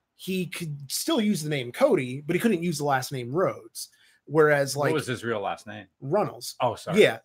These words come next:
Speaker 1: So, like, um, now they might want to allow him to use it,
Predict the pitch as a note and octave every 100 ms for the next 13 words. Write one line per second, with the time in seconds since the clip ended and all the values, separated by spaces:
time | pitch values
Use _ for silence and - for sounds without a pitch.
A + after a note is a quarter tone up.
0 | - - G#3+ F3 E3+ F3 E3 - - _
1 | _ _ _ - G3 E3+ D#3 D3 C#3 -
2 | _ F#3+ F#3+ F#3+ D#3+ D3 F3+ E3+ F3+ G3
3 | G3 D3 D3 G3+ B3 - - - F3+ D3+
4 | D3+ C#3 C3+ C#3 C#3 B2+ A#2 A#2+ A#2+ B2
5 | C3+ D#3+